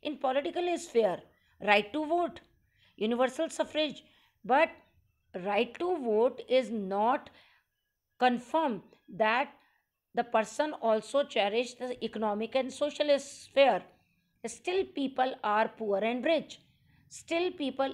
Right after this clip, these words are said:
ill-treated, discriminated in society. So this freedom is still required to work on in a democratic ki-, country like India. Second,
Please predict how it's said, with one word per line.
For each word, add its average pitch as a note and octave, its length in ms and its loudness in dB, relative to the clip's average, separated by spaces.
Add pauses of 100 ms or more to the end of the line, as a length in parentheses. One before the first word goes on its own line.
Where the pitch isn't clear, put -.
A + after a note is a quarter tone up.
(120)
ill-treated, C4+ 720 0
discriminated D4 760 -2
in G#3+ 140 -4
society. G3 680 -4 (240)
So C#4+ 160 -4
this C4+ 480 -2 (640)
freedom C#4+ 400 2
is G#3 180 -4 (100)
still F#4 300 0
required G#3 640 2 (160)
to A#3+ 80 -2
work G3+ 400 2
on G#3+ 300 -2
in G3+ 160 -6
a B3 80 -2
democratic G#3 560 -2
ki-, F#3+ 260 -4
country G#3 300 -4
like A3 260 0
India. F3 320 -6 (480)
Second, A3+ 540 -4